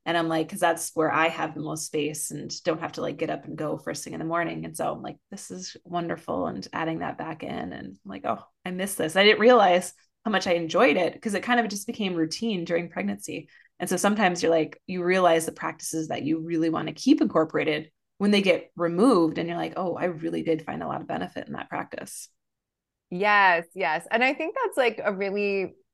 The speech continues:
Speaker 2: valuable learning tool for everyone too, to be soft on themselves and not, um,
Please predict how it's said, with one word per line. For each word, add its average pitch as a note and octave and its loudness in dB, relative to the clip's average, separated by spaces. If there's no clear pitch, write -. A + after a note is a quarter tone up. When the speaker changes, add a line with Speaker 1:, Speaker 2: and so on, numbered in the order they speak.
Speaker 2:
valuable F3+ 2
learning E3 -2
tool F#3+ -2
for F#3+ 0
everyone E3 0
too, E3+ 2
to E3+ 6
be G3+ -2
soft F3 4
on F#3+ 2
themselves F3+ 2
and E3 -2
not, D3+ 0
um, D#3 -10